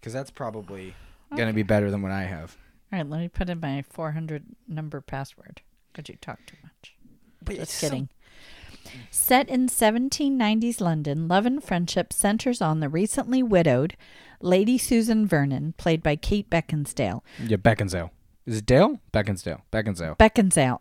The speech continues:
Speaker 2: I always
Speaker 1: Yeah.
Speaker 2: thought it was Dale.
Speaker 1: There's
Speaker 2: I'm
Speaker 1: no
Speaker 2: sorry.
Speaker 1: D.
Speaker 2: To, um, wait, who seeks refuge with her in-laws to escape the scandalous rumors surrounding her private life. While at their es-, estate, the scheming Lady Susan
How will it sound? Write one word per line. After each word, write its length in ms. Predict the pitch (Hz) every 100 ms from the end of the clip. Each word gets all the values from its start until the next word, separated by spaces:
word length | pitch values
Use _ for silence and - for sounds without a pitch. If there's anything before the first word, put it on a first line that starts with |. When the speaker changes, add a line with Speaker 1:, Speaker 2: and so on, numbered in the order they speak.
| -
Speaker 2:
I 60 |
always 140 | 247 330
Speaker 1:
Yeah. 40 |
Speaker 2:
thought 160 | - 302
it 40 |
was 160 | 294 -
Dale. 300 | 262 233 131
Speaker 1:
There's 120 | 117 107
Speaker 2:
I'm 40 |
Speaker 1:
no 60 | 110
Speaker 2:
sorry. 140 | 139 156
Speaker 1:
D. 60 | - - - - - - - -
Speaker 2:
To, 300 | - 247 -
um, 480 | - 196 180 165 -
wait, 260 | 175 160 - -
who 160 | - 262
seeks 380 | - 277 - -
refuge 520 | 294 - 311 320 -
with 140 | 262
her 100 | 285
in-laws 580 | 262 214 190 151 135 -
to 140 | - 175
escape 440 | 165 - 240 240
the 120 | 160
scandalous 840 | - - 202 208 240 262 254 -
rumors 380 | 202 190 185 190
surrounding 460 | - 180 160 175 185
her 140 | 202
private 400 | - 320 311 -
life. 340 | 135 92 - - - - - - -
While 180 | 185 180
at 220 | 170 185 -
their 160 | 262
es-, 240 | 294 - - -
estate, 540 | - - - 180 160 -
the 100 | 165
scheming 680 | - - - 226 240 269 254
Lady 280 | 214 220 226
Susan 580 | - 165 151 156 156